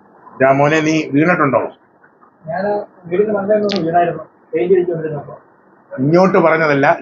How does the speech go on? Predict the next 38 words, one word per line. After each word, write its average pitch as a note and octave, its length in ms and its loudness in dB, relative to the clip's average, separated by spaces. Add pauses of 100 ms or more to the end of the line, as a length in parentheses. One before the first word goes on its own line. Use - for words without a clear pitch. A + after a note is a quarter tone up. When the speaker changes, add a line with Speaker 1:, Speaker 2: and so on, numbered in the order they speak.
Speaker 1:
ഞാൻ C3+ 120 2
അങ്ങോട്ട് D3+ 380 0
ചോദിച്ചതാണ്, B2 480 -2 (480)
ഇത് B2 180 2
വീണിട്ടുണ്ടോ? B2+ 440 0 (180)
അപ്പം C3 220 -2 (360)
കെട്ടിടത്തിന്റെ B2+ 380 0
മുകളിൽ B2+ 240 4
നിന്ന് D#3 140 -2 (400)
വീണതാണ്. A#2 600 2 (420)
എന്താ? - 20 0
Speaker 2:
രണ്ടാം D3+ 260 0
നിലയുടെ A3+ 300 -2
മണ്ടയിൽ G#3 240 -6
നിന്ന് G#3 180 -6 (240)
Speaker 1:
ആ. B2+ 40 0 (240)
Speaker 2:
ഷെയ്ഡേ F#3 300 2
വന്ന് F#3+ 280 -2
നടുവിലേക്ക് F3 500 -2
വീഴുവായിരുന്നു. D3 440 -4
Speaker 1:
ഷെയ്ഡിൽ, C#3+ 360 2 (180)
രണ്ടാമത്തെ D3 500 0
നിലയിൽ C#3+ 300 0
നിന്ന് D3 140 -4
ഷെയ്ഡിൽ C#3+ 440 2
വന്ന് C3 160 0
വീണതാണ്. B2+ 400 0 (280)
അപ്പൊ - 140 2 (160)
എന്ത് D3 180 -2 (160)
വീഴ്ചയായിരിക്കും D3 560 0
എന്ന് C#3 140 0
നിങ്ങൾ D3 160 2
തന്നെ C#3 160 2
ഒന്ന് C3 160 -2
ചിന്തിച്ച് B2+ 240 -2
നോക്കാം. A2+ 200 0 (220)
ഈ C3+ 80 2
കുഞ്ഞിന്റെ C#3+ 460 4